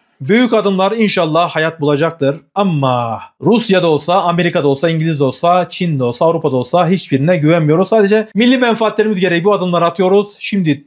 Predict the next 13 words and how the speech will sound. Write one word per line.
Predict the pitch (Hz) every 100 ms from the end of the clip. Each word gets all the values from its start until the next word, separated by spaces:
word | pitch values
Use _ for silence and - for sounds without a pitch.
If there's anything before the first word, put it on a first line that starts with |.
| _
Türkiye-Rusya | 208 190 190 190 202 202 196 196 165
yakınlaşması | 156 165 160 160 160 190
ekseninde | 175 180 175 170 202 214 - -
Türkiye-Suriye | 226 220 - 190 208 208 - _ - 196 165
yakınlaşması | 151 147 156 147 156 147 180 185 156
yeni | 151 160
bir | 147
pencere. | 151 143 147 156 175 156 _ -
Putin'in | 339 214 208 202
Suriye | 214 226 214 220
özel | 202 180 220
temsilcisi | 226 202 208 180 196 220 226 190 -
Türkiye'de | 202 180 190 180 196 202